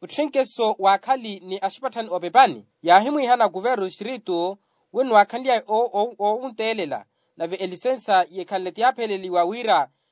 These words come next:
e, irumeliwe, irumeliwe maluku yale o wari, amphane mapro ya lale,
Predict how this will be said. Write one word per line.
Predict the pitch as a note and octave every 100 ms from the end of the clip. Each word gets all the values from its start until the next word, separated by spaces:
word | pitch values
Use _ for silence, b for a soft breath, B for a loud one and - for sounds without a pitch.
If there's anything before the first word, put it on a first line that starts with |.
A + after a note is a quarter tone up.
| _ _
e, | E3+ F#3
irumeliwe, | F#3 G3 B3+ A#3 F#3+ F3+ D#3+ C#3 _ _ _
irumeliwe | D#3+ F#3 C4 A#3 G#3+ G3 F3+
maluku | G3 C4 B3+
yale | A3+ G#3
o | F#3+
wari, | A3 G3+ D#3+
amphane | F3 G3 A3+ A#3+
mapro | F#3 G#3+ G#3
ya | F#3
lale, | G3 F#3 B2+ B2